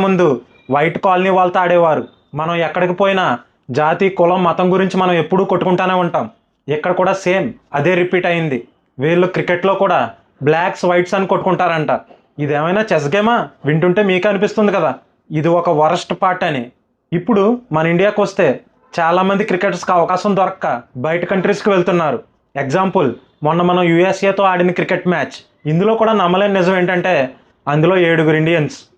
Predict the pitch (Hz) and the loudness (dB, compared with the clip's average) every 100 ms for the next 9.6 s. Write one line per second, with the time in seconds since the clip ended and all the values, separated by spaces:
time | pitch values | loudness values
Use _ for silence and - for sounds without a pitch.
0 | _ _ _ 156 180 208 202 185 185 - | _ _ _ -4 0 0 2 0 0 -2
1 | 208 202 196 190 185 156 120 - _ - | -2 0 -2 -2 0 -2 -2 -8 _ -6
2 | 160 170 180 196 196 196 170 175 190 190 | 0 0 2 2 2 2 0 0 0 0
3 | 202 190 185 131 120 _ _ 170 170 180 | 0 0 0 -2 -4 _ _ -4 -2 -2
4 | 190 185 180 170 170 - 185 - 185 190 | -2 0 0 -2 -2 -6 -6 -2 0 2
5 | 190 175 165 147 117 113 - _ 143 165 | 0 0 0 -2 -4 -6 -10 _ -4 -2
6 | 175 214 185 180 185 196 202 196 175 135 | 0 0 0 0 0 0 0 2 2 0
7 | - _ - 165 190 180 208 196 196 185 | -4 _ -6 -4 -2 -2 -2 0 -2 0
8 | 170 165 156 185 - 180 175 131 - - | -2 -2 -2 -2 2 2 2 0 -2 -6
9 | 147 160 160 165 156 127 | -2 0 0 0 -2 -4